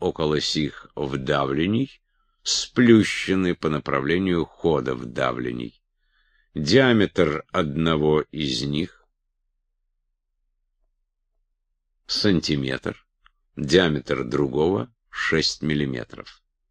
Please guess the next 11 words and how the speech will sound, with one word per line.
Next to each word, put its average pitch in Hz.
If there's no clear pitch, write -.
Глубина 123
первого 85
два 76
сантиметра, 95
глубина 78
второго 80
два 80
и 82
две 65
десятых 73
сантиметра. 60